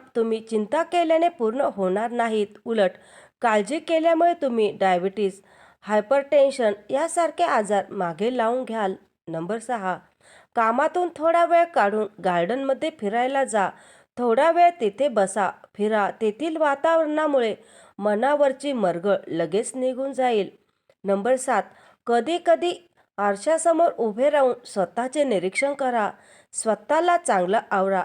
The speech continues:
यासाठी नाही की तुम्हाला कुठे बाहेर फिरायला जायचं आहे, तर स्व-, स्वतःसाठी जगायला शिका. तुम्हाला वाटलं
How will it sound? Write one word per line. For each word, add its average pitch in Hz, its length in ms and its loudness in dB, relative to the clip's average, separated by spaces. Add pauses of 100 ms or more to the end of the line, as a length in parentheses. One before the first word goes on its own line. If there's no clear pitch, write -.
यासाठी 330 580 0
नाही 240 340 0
की 233 300 -6 (400)
तुम्हाला 262 420 2
कुठे 285 460 -2
बाहेर 175 500 -6
फिरायला 247 420 -2
जायचं 180 420 -4 (120)
आहे, 220 300 -2
तर 196 200 -2 (520)
स्व-, 214 220 0 (420)
स्वतःसाठी 330 760 -2
जगायला 214 580 0
शिका. 240 380 -2 (440)
तुम्हाला 302 500 2
वाटलं 254 360 0